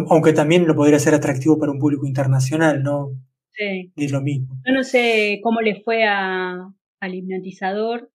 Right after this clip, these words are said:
Speaker 2: Eh, yo llegué
Speaker 1: Mm.
Speaker 2: a ver la primera temporada, no sé si, si, pero me parece que, que algunas, eh, posibilidades de la historieta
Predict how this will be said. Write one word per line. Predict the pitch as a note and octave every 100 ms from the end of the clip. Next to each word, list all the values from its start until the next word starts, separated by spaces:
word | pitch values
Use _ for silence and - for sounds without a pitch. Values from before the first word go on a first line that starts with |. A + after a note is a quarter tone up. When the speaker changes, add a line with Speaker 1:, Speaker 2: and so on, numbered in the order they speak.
| _
Speaker 2:
Eh, | G3 F#3 F3
yo | A3 G#3+
llegué | D#3+ D#3 G3+
Speaker 1:
Mm. | G3
Speaker 2:
a |
ver | G3+
la | G3+ G3
primera | F#3+ G3 G3+ G3+
temporada, | F#3+ F#3 F#3 G3 G#3+ G#3+ G3+
no | F#3+
sé | F3+ F#3+
si, | - F#3+ F#3 F#3 F3 _
si, | - F#3+ F3+ F3 F3 E3+
pero | F#3+
me | G3
parece | F#3+ A#3+ B3+ A#3
que, | A3 G#3
que | G#3
algunas, | G3+ G#3 B3 C4 B3+ -
eh, | G#3+ F#3
posibilidades | F3+ F#3+ G3+ G3 G#3+ A3+
de | G#3+
la | G3+
historieta | G3 - G#3 G3+ A#3 A#3+ A#3 B3 B3+ C#4 D4